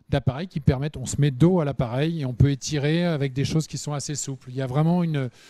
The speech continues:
une multitude de, de possibilités, toujours,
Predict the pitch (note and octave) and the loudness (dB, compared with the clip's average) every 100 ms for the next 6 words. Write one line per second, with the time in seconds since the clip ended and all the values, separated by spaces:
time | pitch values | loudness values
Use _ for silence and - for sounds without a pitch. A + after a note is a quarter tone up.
0 | - - D3 C#3+ D#3+ F3 F#3 D3+ F#3 D#3+ | -20 -8 -2 2 4 2 0 -2 -2 0
1 | C#3+ C3+ B2 - _ _ C3 C3+ C#3 - | 0 2 0 -4 _ _ 0 4 4 4
2 | C3+ C3 D#3 F#3 - - F#3 D3+ E3 G#3 | -4 -2 2 0 -2 -4 0 2 4 4
3 | G#3+ | 2